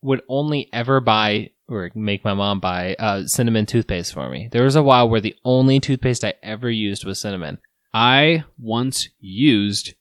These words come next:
Speaker 2: your toothpaste. I think it was called Up Close. I have a bottle in my bathroom right now.
Speaker 1: Wait, you used it and liked it, and now you still u-, wait, I'm confused.
Speaker 2: Yes.
Speaker 1: You use cinnamon toothpaste to this day?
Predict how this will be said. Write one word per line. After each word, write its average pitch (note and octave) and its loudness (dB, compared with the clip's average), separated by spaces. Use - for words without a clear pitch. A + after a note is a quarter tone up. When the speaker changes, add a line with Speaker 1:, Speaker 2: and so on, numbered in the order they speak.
Speaker 2:
your G#2 -2
toothpaste. E2+ -8
I - -12
think A#2 -4
it G2+ -4
was G#2+ -6
called G#2 -4
Up A#2+ -4
Close. C3+ -2
I G#2 -12
have G#2 -4
a G2+ -4
bottle A#2 -2
in C3 -2
my G#2+ -4
bathroom G2+ -2
right F#2 -2
now. E2+ -8
Speaker 1:
Wait, F#3 6
you C#3 6
used C#3+ 4
it F3 4
and A#2 0
liked B2 0
it, F3+ 2
and B2+ 0
now A#2+ 2
you C3 2
still C#3+ -4
u-, A2+ -2
wait, B2 -2
I'm B2 -2
confused. A#2+ -4
Speaker 2:
Yes. A2 -4
Speaker 1:
You E3 4
use F#3+ 4
cinnamon E3 6
toothpaste F3 -2
to D#3 -4
this C#3+ -2
day? D#3 -2